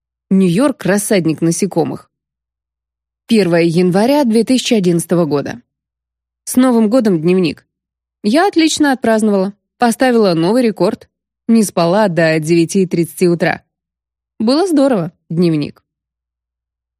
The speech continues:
Восемнадцатое января две тысячи одиннадцатого года. Привет, дневник. Сегодня я смотрела шоу «Потерявшие больше всех».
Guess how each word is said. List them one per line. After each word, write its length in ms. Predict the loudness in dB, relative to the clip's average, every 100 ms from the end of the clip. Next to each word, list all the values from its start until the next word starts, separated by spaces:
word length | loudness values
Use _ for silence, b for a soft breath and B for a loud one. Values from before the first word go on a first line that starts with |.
| -4
Восемнадцатое 920 | -2 0 0 0 0 -2 -2 0 0
января 720 | -2 -2 0 2 0 0 0
две 240 | 0 0 0
тысячи 420 | 0 -2 -2 0
одиннадцатого 640 | 0 0 -2 -2 -2 -2
года. 400 | -2 -2 -2 -8 -14 _ _ _ _ _ _ _ _
Привет, 360 | 0 2 2 2
дневник. 640 | 2 2 0 -2 -8 -18 _ _ _ _ _ -14
Сегодня 560 | -4 0 2 2 2
я 60 | 0
смотрела 520 | 0 0 2 2 0
шоу 340 | 0 0 0 0
«Потерявшие 720 | -2 0 0 0 0 0 0
больше 420 | 0 0 -2 -4
всех». 360 | -6 -8 -12